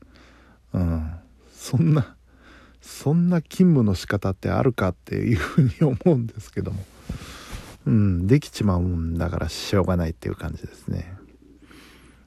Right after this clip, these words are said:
で、午前中、仕事して、まあ、午前中と言いましても、十時過ぎにはもう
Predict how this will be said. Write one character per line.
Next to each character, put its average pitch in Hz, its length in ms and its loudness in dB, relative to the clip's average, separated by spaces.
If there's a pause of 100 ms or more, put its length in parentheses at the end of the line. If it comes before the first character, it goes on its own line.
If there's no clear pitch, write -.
(100)
で、 120 120 2
午 120 180 4
前 135 240 4
中、 127 560 6 (1600)
仕 - 200 0
事 107 320 4
し - 200 -6
て、 101 240 0 (460)
ま 143 80 0
あ、 - 20 2
午 139 120 6
前 226 180 8
中 226 200 4
と 240 100 4
言 233 40 8
い 226 40 8
ま 220 100 6
し - 60 -6
て 190 80 2
も、 117 120 6
十 156 220 6
時 208 100 2
過 233 160 2
ぎ 208 100 6
に 117 120 6
は 92 100 6
も 104 120 4
う 98 40 4